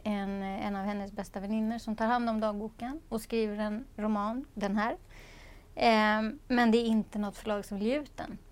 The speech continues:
Ehm, så det glöms bort och sen på nittonhundratalet, nej, det var till och med tvåtusentalet, tror jag, då hittas den här, eh, i, ehm, eh, vad heter manuset då? Så då ger de ut den.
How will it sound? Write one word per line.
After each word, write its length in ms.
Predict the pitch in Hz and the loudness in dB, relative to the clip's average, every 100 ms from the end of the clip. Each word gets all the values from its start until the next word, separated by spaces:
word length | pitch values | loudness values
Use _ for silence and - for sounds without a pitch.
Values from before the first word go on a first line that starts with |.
| - - - - - - - - | -20 -20 -12 -10 -10 -14 -20 -12
Ehm, 400 | - - - - | -4 -4 -4 -2
så 120 | - | 2
det 60 | 247 | 2
glöms 340 | 254 294 269 | 6 6 8
bort 380 | 240 311 - - | 10 10 10 -2
och 60 | 247 | 2
sen 160 | 247 | 4
på 80 | 262 | 6
nittonhundratalet, 1500 | 269 262 - 214 214 208 214 214 - - 392 359 - - - | 4 2 0 2 2 4 4 4 -2 -4 0 -2 -4 -8 2
nej, 260 | - 285 330 | 10 12 12
det 80 | 269 | 12
var 120 | 320 | 6
till 180 | 311 240 | 6 4
och 60 | |
med 120 | 233 214 | 4 4
tvåtusentalet, 800 | 220 220 196 208 - 415 427 | 0 0 -6 -6 0 0 0
tror 160 | - - | -2 -2
jag, 160 | - 220 | 0 4
då 100 | 269 | 4
hittas 520 | 294 - - 320 - | 2 -4 8 8 8
den 200 | 285 220 | 4 6
här, 440 | 196 190 190 190 - - | 4 4 2 2 -4 -2
eh, 60 | 214 | 0
i, 180 | 196 190 185 190 - - - - - - - - - - - - - - - - | 2 -2 -4 -6 -10 -20 -20 -20 -20 -20 -20 -20 -20 -20 -20 -12 -12 -12 -18 -8
ehm, 480 | 208 220 220 220 214 | -6 -4 -4 -4 -4
eh, 320 | 233 208 202 | -2 -4 -4
vad 120 | 208 | -6
heter 160 | 208 214 | -4 0
manuset 420 | 247 208 - - | 0 0 -6 -14
då? 80 | - - - - | -16 -18 -18 -20
Så 140 | - | -8
då 120 | 220 220 | -4 -2
ger 140 | 208 | -4
de 120 | - | -8
ut 160 | 214 - | -10 -10
den. 160 | 226 | -14